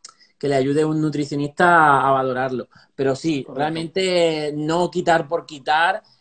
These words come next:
Speaker 1: es mejor seguir con tu alimentación variada normal, reduciendo cantidades si, si estás gastando menos.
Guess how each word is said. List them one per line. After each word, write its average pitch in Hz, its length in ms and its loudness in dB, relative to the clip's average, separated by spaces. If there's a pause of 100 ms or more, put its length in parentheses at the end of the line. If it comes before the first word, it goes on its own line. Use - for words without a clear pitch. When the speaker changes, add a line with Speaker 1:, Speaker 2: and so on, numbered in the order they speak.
Speaker 1:
es 151 120 -8
mejor 165 580 -4
seguir 151 340 -12
con 170 160 -8
tu 170 80 -8
alimentación 170 840 -4 (1040)
variada 143 500 -4
normal, 185 580 -2 (120)
reduciendo 156 840 -6
cantidades 175 680 -4
si, 143 480 -8
si 139 160 -6
estás 147 380 0
gastando 139 420 -8
menos. 110 260 -18